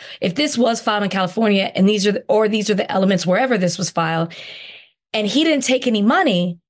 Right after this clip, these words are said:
I, I keep saying taking money, and he did not give her anything, then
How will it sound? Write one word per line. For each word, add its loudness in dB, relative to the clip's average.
I, -4
I -6
keep -4
saying 0
taking 0
money, 2
and 2
he 2
did 0
not -2
give -2
her 0
anything, 0
then 0